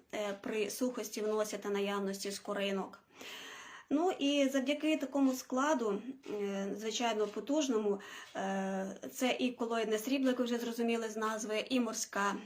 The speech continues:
е, сіль, і алоє вера, екстракти евкаліпту, вербени, ісландського моху, нагідків, звіробою, тобто, ну, надзвичайно, е, хороший склад і такий, ну, потужний. Е, завдяки цьому складу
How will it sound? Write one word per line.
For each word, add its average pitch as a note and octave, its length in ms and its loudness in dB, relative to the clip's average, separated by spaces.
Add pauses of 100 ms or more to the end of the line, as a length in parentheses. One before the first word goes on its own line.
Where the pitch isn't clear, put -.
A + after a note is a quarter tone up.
(200)
е, G#3 100 -2
сіль, C#4 360 2
і A#3 140 0
алоє G#3 340 2
вера, A#3 460 2 (300)
екстракти A#3+ 640 0
евкаліпту, A3+ 640 0
вербени, A3 600 2
ісландського G#3+ 600 -2
моху, A#3+ 400 -2
нагідків, A#3 520 0
звіробою, A#3 580 2
тобто, B3 280 0 (320)
ну, C4+ 180 6
надзвичайно, A3+ 800 4
е, G3 420 -2
хороший G#3 360 0
склад G3+ 500 0
і F3 40 -6
такий, F#3+ 380 -2
ну, F#3+ 260 -4
потужний. A#3+ 720 0 (720)
Е, G#3+ 400 0
завдяки C#4+ 600 4
цьому A3 320 2
складу F4 600 0